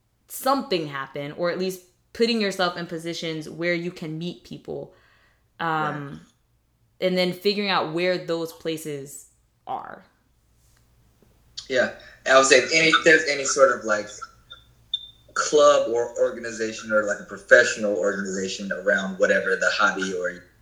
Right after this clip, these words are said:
Speaker 2: your career is, you know, things like that could work.
Speaker 1: That is
Speaker 2: Similar
Speaker 1: true.
Speaker 2: to that too, yeah.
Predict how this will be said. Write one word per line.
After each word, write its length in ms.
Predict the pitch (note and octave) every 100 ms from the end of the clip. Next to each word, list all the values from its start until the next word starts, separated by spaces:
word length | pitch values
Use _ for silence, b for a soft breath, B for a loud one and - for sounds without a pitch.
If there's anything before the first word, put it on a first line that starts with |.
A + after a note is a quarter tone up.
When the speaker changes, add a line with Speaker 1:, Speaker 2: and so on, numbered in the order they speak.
| -
Speaker 2:
your 300 | - - -
career 440 | - A2 F#2+ F#2+ -
is, 640 | E2 E2 E2+ E2+ - - _ _ -
you 80 | F#2
know, 120 | F2+ - -
things 260 | G2+ F#2+
like 160 | F#2 -
that 160 | G2 -
could 180 | - -
work. 440 | E2+ E2 - - - _ - - _ _ _ -
Speaker 1:
That 160 | F3
is 120 | G3+ -
Speaker 2:
Similar 300 | F#2 F2+ E2+
Speaker 1:
true. 80 |
Speaker 2:
to 160 | - -
that 180 | F2 -
too, 220 | G#2+ F2
yeah. 220 | F#2 -